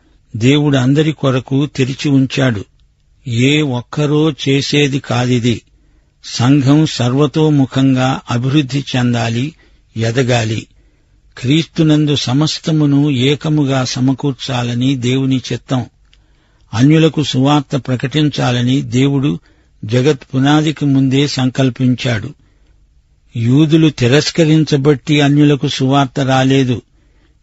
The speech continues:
యూదులకు, అన్యులకు సువార్త ప్రకటించాలని దేవుడెప్పుడో సంకల్పించాడని మనం గ్రహించాలి.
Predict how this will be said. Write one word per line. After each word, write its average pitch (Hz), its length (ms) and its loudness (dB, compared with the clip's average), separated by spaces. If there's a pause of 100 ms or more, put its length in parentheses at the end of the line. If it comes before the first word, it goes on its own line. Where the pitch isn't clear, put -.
యూదులకు, 156 720 2
అన్యులకు 156 600 4
సువార్త 143 560 0
ప్రకటించాలని 135 1040 0
దేవుడెప్పుడో 143 920 0
సంకల్పించాడని 135 1120 0
మనం 135 320 2
గ్రహించాలి. 127 760 0